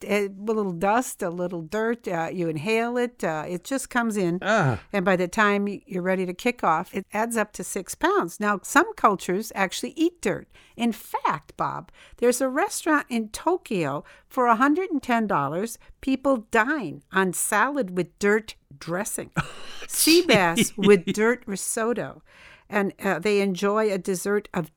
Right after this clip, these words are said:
Speaker 1: dirt ice cream.
Speaker 2: Oh, for goodness
Speaker 1: Eating
Speaker 2: sake.
Speaker 1: dirt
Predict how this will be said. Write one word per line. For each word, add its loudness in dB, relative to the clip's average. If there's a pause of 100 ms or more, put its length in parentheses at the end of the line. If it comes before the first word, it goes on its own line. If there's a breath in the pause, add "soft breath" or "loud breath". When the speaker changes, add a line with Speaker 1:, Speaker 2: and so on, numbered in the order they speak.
(100)
Speaker 1:
dirt -2 (180)
ice -2
cream. -12
Speaker 2:
Oh, 6
for 2
goodness 2
Speaker 1:
Eating 4
Speaker 2:
sake. -4
Speaker 1:
dirt 2